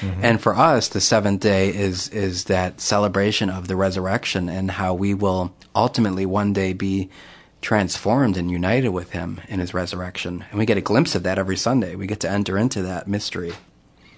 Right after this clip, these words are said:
Speaker 1: So in the Old Testament, they had circumcision, and in the New Covenant, baptism replaced circumcision. And in the same way, in the Old Covenant, in the Old Testament,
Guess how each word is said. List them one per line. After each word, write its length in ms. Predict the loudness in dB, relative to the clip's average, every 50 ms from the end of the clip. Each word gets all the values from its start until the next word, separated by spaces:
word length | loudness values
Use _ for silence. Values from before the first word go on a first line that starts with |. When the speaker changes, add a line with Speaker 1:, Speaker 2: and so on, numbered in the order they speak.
| -20 -20 -20 -20 -20 -20 -20 _ -20 -20 -20 -20 -20 _ _
Speaker 1:
So 240 | -8 0 4 6 6
in 80 | 6 6
the 120 | 6 6
Old 180 | 6 6 4 4
Testament, 480 | 2 4 4 4 2 4 4 2 4
they 140 | 4 2 4
had 200 | 4 4 4 4
circumcision, 1040 | 2 2 4 2 2 4 2 2 2 4 4 2 2 4 2 2 2 0 -2 -4 -8 -16 -20 -20 _ _ -2
and 200 | 2 4 4 6
in 140 | 6 6 6
the 80 | 6 8
New 180 | 8 6 6
Covenant, 680 | 6 6 4 4 6 6 6 6 4 4 0 -6 -2 2
baptism 560 | 4 6 6 4 2 2 4 4 4 4 4
replaced 420 | 4 4 4 4 2 4 4 4 4
circumcision. 840 | 4 4 2 2 2 2 2 4 4 4 2 2 0 0 -2 -4 -10 -18 -20 -20 -20 -20 -20 -20 -4 2
And 120 | 4 6 8
in 100 | 8 8
the 80 | 8
same 380 | 6 8 8 8 8 8 8 8
way, 480 | 8 8 8 8 6 6 4 2 -2 -8 -18 -20 -20 -20 -20 -20 -20 -20 -4 2
in 120 | 4 6
the 120 | 6 6 6
Old 320 | 6 6 6 6 6 4
Covenant, 520 | 4 4 4 4 6 6 4 4 4 2 2
in 120 | 2 4
the 60 | 6
Old 240 | 6 6 6 4 4
Testament, 560 | 4 4 4 4 4 4 4 4 4 2 2